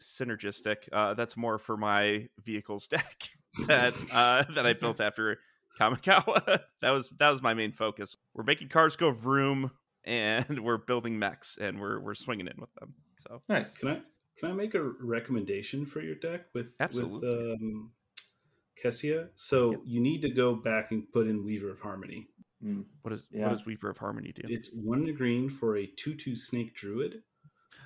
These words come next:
Speaker 3: Um, it's an enchantment creature.
Speaker 1: Yes.
Speaker 3: Other enchantment creatures you control get plus one plus one. But here's the more important part. Green and tap, copy target activated or triggered ability you control from enchantment source.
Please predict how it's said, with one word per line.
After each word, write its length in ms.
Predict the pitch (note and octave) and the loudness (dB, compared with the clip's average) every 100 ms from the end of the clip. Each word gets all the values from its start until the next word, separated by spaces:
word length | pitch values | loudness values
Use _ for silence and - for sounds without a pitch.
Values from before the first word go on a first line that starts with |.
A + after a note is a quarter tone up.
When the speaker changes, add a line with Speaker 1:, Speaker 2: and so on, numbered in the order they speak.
| - | -6
Speaker 3:
Um, 400 | A#2 G#2+ G#2 - | -4 -2 -4 -8
it's 180 | A#2+ - | -6 -2
an 60 | A2+ | -2
enchantment 420 | - D3 A2+ A2+ | -2 -4 -4 -6
creature. 440 | G2 - G#2+ A#2+ _ _ _ - | -10 -8 -10 -12 _ _ _ -6
Speaker 1:
Yes. 100 | B2 | 0
Speaker 3:
Other 140 | E3+ | 2
enchantment 460 | D#3 - E3+ D#3 - | 2 0 -2 -4 -4
creatures 400 | C3 C3+ A2+ - | -4 -2 -6 -6
you 100 | A2+ | -6
control 300 | A#2 A2 A2+ | -4 -2 -2
get 160 | G#2+ - | -2 -4
plus 200 | G#2+ - | -6 -6
one 100 | F#2 | -8
plus 200 | G2 - | -8 -4
one. 160 | A2 - | -4 0
But 80 | D3+ | 2
here's 140 | G#3+ | 4
the 60 | C#3+ | 4
more 100 | A#2 | 2
important 300 | A#2 A2+ G2 | 0 -2 -4
part. 200 | - - _ _ _ | -10 -14 _ _ _
Green 240 | C#3+ G3+ G3 | 4 4 2
and 100 | F3 | 0
tap, 340 | A2+ G#2 - _ _ - | 0 0 -4 _ _ 0
copy 260 | - D3 F#3 | 2 2 2
target 380 | D#3 C#3 A2+ - | 2 2 0 -4
activated 420 | C3+ C#3+ D3+ D3+ | -6 -4 -4 -2
or 100 | B2 | -2
triggered 320 | - C3+ C3 | -2 -4 -4
ability 340 | B2 B2 C3+ A2+ | -2 2 2 0
you 80 | G#2+ | -4
control 320 | G2 A2 G#2 | -6 -4 -6
from 180 | - G2 | -6 -10
enchantment 520 | - - A3 A3+ A2 | -8 -4 -4 -4 -6
source. 400 | - - - - | -6 -8 -8 -12